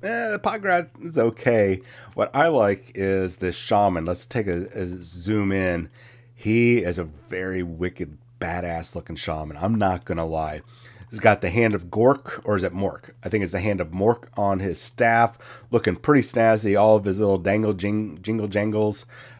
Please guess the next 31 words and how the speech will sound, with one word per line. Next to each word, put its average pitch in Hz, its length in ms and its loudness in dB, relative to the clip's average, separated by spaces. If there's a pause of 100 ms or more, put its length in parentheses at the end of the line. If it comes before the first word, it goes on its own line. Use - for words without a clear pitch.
um, 90 520 -6 (140)
<laughs> - 140 -6
and 110 460 0 (480)
fetishes 110 680 2
and 90 280 -6
charms, 104 560 -2 (480)
uh, 98 240 0
dangling 98 460 0
from 98 200 -2
his 87 140 -4
body. 98 520 0 (440)
And 101 100 2
I 98 60 4
love 120 380 4
that 110 100 4
he's 90 140 -2
pouring 117 380 2
out 107 140 4
a 85 80 -2
liquid, 87 560 -2
and 82 160 -6
the 82 80 -4
liquid 90 720 -8
is 82 140 -10
turning 92 340 -6
into 87 220 -6
some 92 260 -6
sort 90 380 -4
of, - 320 -14
of, 80 420 -12
um, 76 500 -12